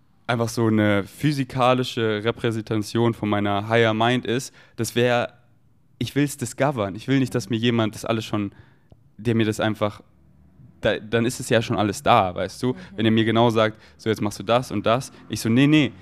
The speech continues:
Speaker 1: ich will's mit jemand anderen, mit Leuten, ich will's zusammen discovern, aber ich will Leute auf diesem Level.“ Und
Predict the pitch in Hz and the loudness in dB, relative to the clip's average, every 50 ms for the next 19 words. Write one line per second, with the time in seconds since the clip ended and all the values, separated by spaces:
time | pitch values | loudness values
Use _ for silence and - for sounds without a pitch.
0 | - - - 120 - - 120 135 143 - 147 131 120 127 117 107 - - 120 123 | -20 -16 -14 -12 -4 0 2 2 2 0 -2 -6 -4 -4 -4 -4 -4 -4 -2 0
1 | 127 127 131 151 160 - - - - - 110 107 107 110 120 131 135 - - - | 0 0 0 -2 -4 -8 -14 -16 -8 -6 -4 0 2 2 2 2 0 -6 -8 -6
2 | 127 120 - - - - - - 117 117 127 131 127 113 107 - - - 127 143 | -8 -8 -8 -12 -18 -12 -8 -6 -4 -2 -2 0 -2 -2 -4 -6 -4 -4 -2 -2
3 | 131 120 110 95 104 107 107 - - 123 123 127 - - - - - 113 117 127 | -2 -2 -4 -4 -4 -6 -4 -2 -2 -2 -2 -4 -8 -16 -20 -8 -2 0 0 0
4 | 127 - - 113 - - - 143 156 160 175 175 165 139 131 117 113 120 135 143 | 0 -2 -6 -8 -8 -8 -6 -4 -2 0 0 0 0 0 -2 -2 0 2 2 2
5 | 127 107 104 107 113 131 156 170 - - - - - _ - - - - _ - | 0 0 0 0 0 -2 -2 -6 -10 -16 -20 -20 -20 _ -20 -20 -20 -20 _ -20
6 | - - - - - - - - 117 117 113 113 110 104 - - - | -20 -20 -20 -20 -20 -4 2 6 8 8 8 8 6 2 0 -4 -10